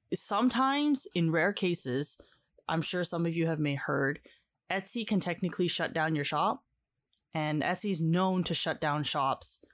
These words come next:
with zero appeal chances. Something that happened to me recently was Etsy released this new bot system that scans images and basically flags your image as copyright infringement or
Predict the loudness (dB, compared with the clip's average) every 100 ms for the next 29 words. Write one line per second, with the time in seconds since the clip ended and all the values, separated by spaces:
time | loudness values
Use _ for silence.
0 | _ -2 0 0 0 0 0 -2 -2 -2
1 | 0 0 -2 -2 -2 -2 0 0 -2 _
2 | _ _ _ _ _ _ -4 -2 -2 -2
3 | 0 0 0 -2 -2 -2 -2 -2 -2 -2
4 | 0 -2 0 -2 -2 -2 -2 0 0 0
5 | -2 -8 -4 -2 0 0 2 2 2 0
6 | 0 -2 0 0 0 0 -2 -4 -2 0
7 | 2 0 -2 -2 -2 -4 -2 -2 -4 -10
8 | -20 -10 -2 -2 0 0 0 0 -2 -2
9 | -2 -2 -2 -2 -4 -2 -2 -4 -8 _
10 | _ -2 0 0 0 0 0 -2 _ _
11 | _ -8 -2 0 2 2 0 0 0 0
12 | 0 -2 -2 -2 -2 -6 _ -8 -4 -2
13 | -2 -2 -2 -2 2 0 0 -2 0 0
14 | 0 0 -2